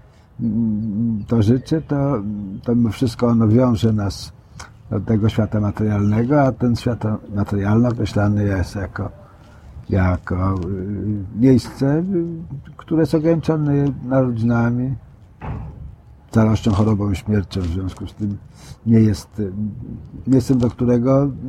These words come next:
zdrowa, y, myśląca osoba chciałaby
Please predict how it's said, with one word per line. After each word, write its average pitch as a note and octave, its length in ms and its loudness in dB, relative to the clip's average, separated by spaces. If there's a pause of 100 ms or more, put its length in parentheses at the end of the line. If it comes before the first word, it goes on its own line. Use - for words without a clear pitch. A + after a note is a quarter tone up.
(2500)
zdrowa, B2 520 4
y, G#2 1160 -12
myśląca A2+ 380 0
osoba G#2+ 300 0
chciałaby G#2 520 -2